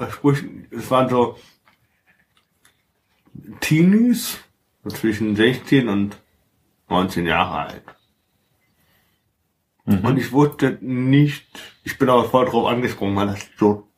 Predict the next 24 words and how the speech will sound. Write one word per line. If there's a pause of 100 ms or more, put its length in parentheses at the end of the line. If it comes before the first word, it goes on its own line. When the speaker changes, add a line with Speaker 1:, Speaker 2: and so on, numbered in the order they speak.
(120)
Speaker 1:
dumme, (340)
dumme
Sprüche
waren. (640)
„Was
ist
weiß
und
fliegt
hoch?“ (1120)
Speaker 2:
Mhm.
Speaker 1:
Ich
bin
nicht
drauf
gekommen,
aber
Speaker 2:
Mhm.
Speaker 1:
die
Antwort
war
eine
behinderte
Schneeflocke.